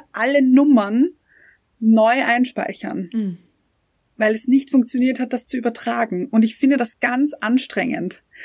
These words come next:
Speaker 1: Und danach habe ich's aber geliebt.
Speaker 2: Gut, Anna, fällt dir auf, hier eine Geschichte von mir?
Speaker 1: Oh Gott.
Speaker 2: Die aktuell passiert ist.
Speaker 1: Oh mein Gott.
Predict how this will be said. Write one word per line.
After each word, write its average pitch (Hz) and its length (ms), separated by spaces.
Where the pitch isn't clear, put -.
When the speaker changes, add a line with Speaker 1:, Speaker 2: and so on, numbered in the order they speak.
Speaker 1:
Und 220 200
danach 247 760
habe 220 120
ich's 220 120
aber 185 120
geliebt. 208 500
Speaker 2:
Gut, 254 220
Anna, 226 340
fällt 240 260
dir 269 240
auf, 233 300
hier 269 280
eine 247 180
Geschichte 254 400
von 220 160
mir? 247 240
Speaker 1:
Oh 220 160
Gott. 190 640
Speaker 2:
Die 240 260
aktuell 247 440
passiert 285 480
ist. 254 200
Speaker 1:
Oh 220 160
mein 208 200
Gott. - 480